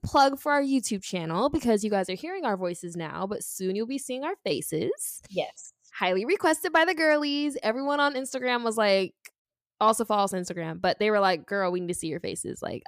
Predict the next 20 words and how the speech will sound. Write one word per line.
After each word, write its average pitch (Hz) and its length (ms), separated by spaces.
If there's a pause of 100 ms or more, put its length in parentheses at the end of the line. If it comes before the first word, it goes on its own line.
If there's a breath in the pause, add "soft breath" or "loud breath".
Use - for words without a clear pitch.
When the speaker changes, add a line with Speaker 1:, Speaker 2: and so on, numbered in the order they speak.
Speaker 1:
I 180 80
can't 185 300
do 180 100
this 170 160
whole 175 220
listening 165 360
to - 80
your 160 80
voices. 170 400
We 180 80
need 170 140
to - 80
actually, 147 320
like, 113 320 (320)
have 196 220
some 185 260
visual 180 580
learning 175 360
here." 277 300 (520 loud breath)
Speaker 2:
Yeah. - 60